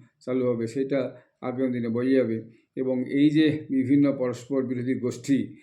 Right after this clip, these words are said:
তারা এককাট্টা হয়ে আসাদকে ওখান থেকে সরিয়ে দিল, এরপর তারা একে অপরের সঙ্গে কীরকম সম্পর্ক স্থাপন করে নিজের আগামী দিনে সিরিয়াতে একটা শান্তিপূর্ণ পরিবেশ তৈরি করতে পারে, সেটা হবে নাকি ক্রমশ, ক্রমশ একে অপরের সঙ্গে যুদ্ধ,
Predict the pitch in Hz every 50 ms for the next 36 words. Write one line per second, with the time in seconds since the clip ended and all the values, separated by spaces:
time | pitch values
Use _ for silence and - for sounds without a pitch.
0 | _ _ _ _ _ - 113 135 156 143 143 - - 147 135 - - - 143 139
1 | 131 120 - 139 135 131 135 135 117 110 127 120 120 120 110 - - 120 127 135
2 | 131 123 117 113 110 110 110 - _ _ _ _ _ - 127 135 151 143 151 170
3 | 165 165 - 151 147 151 151 143 135 - - 151 139 131 120 - - 135 135 131
4 | - - 135 135 135 127 - 131 123 120 113 131 127 117 - 127 120 117 - 127
5 | 117 - - 135 127 - - 127 113 120 127 131 117 127 123 117 113 110 - -
6 | _ _ _ _ _ - 120 123 123 143 139 139 135 127 135 135 135 135 127 131
7 | 123 120 117 113 - - - _ _ _ - - 127 123 131 127 123 123 127 120
8 | - - 127 117 117 - - - _ - 120 120 113 113 131 117 117 131 127 131
9 | 127 120 117 120 120 120 123 123 117 - 135 127 123 131 131 131 135 - 127 123
10 | 117 113 - - 127 - 139 139 139 143 151 139 117 113 - - - _ _ _
11 | _ 131 123 117 127 113 - 131 131 139 147 151 151 143 151 139 123 120 107 -
12 | - 120 127 139 147 147 - 131 123 117 110 113 - - _ _ _ _ - 127
13 | 127 127 - 135 127 - 131 131 127 123 - - 131 127 123 113 113 123 117 113
14 | 113 123